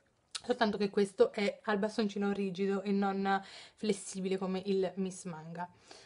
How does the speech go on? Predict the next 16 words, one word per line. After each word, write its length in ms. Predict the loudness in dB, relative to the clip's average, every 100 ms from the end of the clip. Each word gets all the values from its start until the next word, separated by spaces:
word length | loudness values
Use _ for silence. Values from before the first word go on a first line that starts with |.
| -20 -12 0
Eh, 260 | 2 4
come 260 | 6 8 8
vedete 320 | 8 6 6
in 180 | 2 2
quest'occhio 880 | 0 -2 2 2 2 0 2 2 0 -10 _ _ _ _ _ _ -6
ho 100 | -2
fatto 680 | 2 0 -2 2 4 4 0
un'applicazione, 1300 | 2 2 2 0 0 0 -4 -4 -4 2 6 6 4 -16 -20 -18 -18 -12
eh, 480 | 2 6 8 8 8
de-, 220 | 6 2 4
allora 380 | 4 4 2 -2
si 260 | -4 -6
promette 880 | 0 4 4 2 0 2 4 4 2 -6 _ _ -8
un 640 | -4 0 0 2 4 4
mascara 380 | 2 0 6 8
volumizzante, 1040 | 8 4 2 2 2 2 0 0 6 6